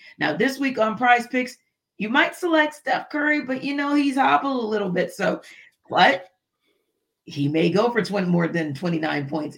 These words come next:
against Nikola Jokic, who knows how that might happen? Kevin Durant is out there balling again, so he might be a guy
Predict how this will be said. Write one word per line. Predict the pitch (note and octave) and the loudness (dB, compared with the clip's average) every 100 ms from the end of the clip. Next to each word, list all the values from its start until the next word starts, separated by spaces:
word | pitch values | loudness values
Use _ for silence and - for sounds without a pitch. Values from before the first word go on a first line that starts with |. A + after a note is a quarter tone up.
| D#3 | -6
against | D3+ C#3 C3+ | -4 -4 -8
Nikola | A#2+ D3+ D3 | -6 -4 -2
Jokic, | C#3+ C#3 C#3 - _ _ _ | -2 -4 -8 -12 _ _ _
who | F#3+ A3 | -2 2
knows | C4 D#3 C#3 | 2 0 -2
how | C#3+ | 0
that | D#3 D3+ | 0 0
might | E3 D#3+ | 2 4
happen? | E3+ D3+ C3 - - - | 4 2 -6 -12 -20 0
Kevin | G3+ G#3 F#3 | 2 2 2
Durant | F3 G3+ G#3 | 2 2 2
is | F3 | 0
out | E3 D#3+ D#3 | 2 2 2
there | E3 D#3 | -4 -6
balling | - - D#3 E3+ G3+ F#3+ F3+ | -6 0 4 4 4 -2 -4
again, | D#3 D3+ C#3 E3+ F3+ | -4 -4 -2 -2 0
so | E3 D#3 | 0 0
he | D3+ D#4 | 4 4
might | F4 G3 - | 4 0 0
be | D3 | -4
a | |
guy | A#2+ C3 C3 C#3 | -2 -2 -2 -4